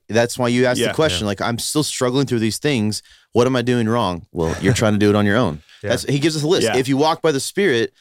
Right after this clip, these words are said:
Speaker 1: here's the fruit," singular. It's not,
Speaker 2: Yeah.
Speaker 1: "I'm good at loving today. I'm good at gentleness today and kindness." It's, it's the, literally those things become the fruit
Speaker 2: Yeah.
Speaker 1: of, of the
Speaker 2: So
Speaker 1: Spirit.
Speaker 2: if you find yourself combating sin every day, like, you're just like, man, you feel like,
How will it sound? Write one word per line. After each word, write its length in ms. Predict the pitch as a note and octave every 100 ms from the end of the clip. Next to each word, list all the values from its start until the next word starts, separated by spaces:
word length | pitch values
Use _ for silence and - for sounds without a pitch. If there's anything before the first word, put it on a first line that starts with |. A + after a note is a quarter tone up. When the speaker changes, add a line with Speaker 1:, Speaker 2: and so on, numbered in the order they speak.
| _ -
Speaker 1:
here's 220 | C#3+ C3+
the 100 | C#3+
fruit," 380 | - F#3 A#2 -
singular. 580 | - F3 E3 G#2+ D2 - -
It's 120 | -
not, 280 | C#3+ D3 A2
Speaker 2:
Yeah. 180 | G#2+ B2
Speaker 1:
"I'm 260 | B2+ A#2
good 200 | G#2+ C#3
at 80 | A2
loving 320 | B2 A#2+ A#2
today. 240 | A2 A2 G#2+
I'm 140 | G#2
good 160 | G#2+ G#2+
at 140 | - - - - -
gentleness 540 | G#2+ A2+ A2+ G#2+ -
today 260 | G2 G2 G2
and 80 | F#2
kindness." 380 | G#2+ G#2 G2+
It's, 220 | G#2+ G#2 - -
it's 220 | A2+ -
the, 160 | G#2
literally 420 | G#2 A2 C3 B2+ G#2+
those 360 | G#2 A#2 B2
things 240 | C3 A#2+ G2+
become 640 | G#2 - A#2+ A2 G2+ F#2+ _ _
the 80 | G2+
fruit 600 | - - D3+ - - - -
Speaker 2:
Yeah. 180 | G#2+ F#2
Speaker 1:
of, 320 | F#2 F2+ -
of 140 | F#2
the 60 | F#2
Speaker 2:
So 220 | - C3
Speaker 1:
Spirit. 100 | C3
Speaker 2:
if 120 | B2
you 120 | C3+ A2+
find 340 | - B2+ D3+
yourself 800 | D3+ B2+ - G#2+ G#2+ F#2+ - - _ _ _ _ _ _
combating 720 | - A2 G#2+ A2 A#2 A2+ G#2 -
sin 640 | - - A#2 G2+ G2 F2+ - -
every 260 | G#2+ G2+
day, 340 | F#2+ F2 F2 -
like, 220 | G2 F#2+
you're 120 | G#2 G2
just 160 | F#2
like, 180 | F2+ -
man, 300 | F#2 G#2 G2
you 80 | F#2+
feel 180 | -
like, 140 | G#2